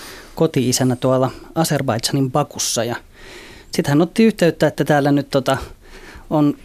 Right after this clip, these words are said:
viettänyt aikaa lapsen kanssa kotona ja miettinyt, että näitä erilaisia Afrikka-tarinoita, mitä hän oli yrittäjiltä kuullut erinäisillä viennin edistämismatkoilla ja muilla tavannut ihmisiä, niin että olisi kiva saada nostettua, nostettua jotenkin julkisuuteen ja vähän rikottua sitä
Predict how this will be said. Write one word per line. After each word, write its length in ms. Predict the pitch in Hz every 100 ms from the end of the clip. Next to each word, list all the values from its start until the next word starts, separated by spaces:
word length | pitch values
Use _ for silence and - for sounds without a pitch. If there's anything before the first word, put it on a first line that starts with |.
| -
viettänyt 320 | 160 - 156
aikaa 240 | 156 147
lapsen 280 | 147 147 147
kanssa 260 | 135 127 -
kotona 360 | 151 147 135
ja 60 | 131
miettinyt, 400 | 143 131 127 127
että 180 | 120 143
näitä 240 | 131 131
erilaisia 500 | 139 143 131 123 139
Afrikka-tarinoita, 760 | 135 - - 120 117 127 123 123
mitä 180 | 127
hän 220 | 127 151 143
oli 240 | 131 127 -
yrittäjiltä 520 | 151 127 - 185 247
kuullut 480 | - 190 175 156 135 -
erinäisillä 540 | 135 131 131 135 131
viennin 300 | 127 123 123
edistämismatkoilla 880 | 113 120 - 139 - 120 - 123 120
ja 60 | 117
muilla 280 | 123 127 117
tavannut 340 | 123 123 123
ihmisiä, 380 | 120 143 143 151
niin 180 | 147 - - - - - - - - -
että 160 | 123
olisi 200 | 131 131 -
kiva 180 | 147 127
saada 340 | - 127 127 - -
nostettua, 600 | 156 156 - - - 123 120 - - - - - - - - - -
nostettua 380 | 226 - - 180
jotenkin 280 | 160 160 151
julkisuuteen 680 | 156 151 143 131 123 123 123
ja 200 | 120 - - -
vähän 180 | 135 139
rikottua 440 | 147 135 - 123
sitä 220 | 120 113